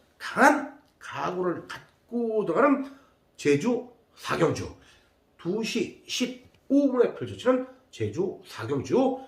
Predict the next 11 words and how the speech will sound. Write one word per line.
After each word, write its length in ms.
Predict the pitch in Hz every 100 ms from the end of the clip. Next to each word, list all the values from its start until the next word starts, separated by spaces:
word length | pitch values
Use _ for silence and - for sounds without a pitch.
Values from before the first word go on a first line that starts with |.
| -
경대승의 720 | - 254 269 - 143 - - _
쌍식 840 | - - 247 285 254 - - - _ _
승경주 800 | - 214 175 127 101 190 226 - - _
현장 300 | 156 143 123
속보 540 | - 202 254 254 - _ _
그리고 320 | 98 98 -
문자 480 | 123 127 - 139 120
신청에 600 | - 123 - 175 233 - - _ _
많은 300 | 208 240 - 226
응원, 360 | 190 98 78 - _ _ _ _
성원 460 | - 110 185 -